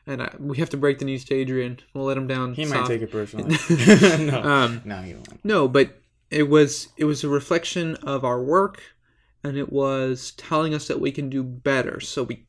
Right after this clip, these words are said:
Speaker 1: put that project into the world. We let it live. We let it go out on its own.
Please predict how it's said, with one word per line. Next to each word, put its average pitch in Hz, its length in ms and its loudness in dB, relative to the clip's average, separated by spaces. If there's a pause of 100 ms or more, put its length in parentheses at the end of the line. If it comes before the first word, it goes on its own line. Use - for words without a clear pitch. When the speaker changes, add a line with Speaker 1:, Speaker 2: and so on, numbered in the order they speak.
Speaker 1:
put 170 380 2
that 143 300 0
project 139 680 -4
into 139 300 -8
the 127 80 0
world. 160 540 0 (420)
We 135 140 -6
let 127 180 -2
it 120 120 -4
live. 147 580 2
We 131 200 -4
let 151 140 4
it 170 80 6
go 165 180 6
out 165 120 4
on 160 140 -4
its 151 160 -8
own. 143 400 -6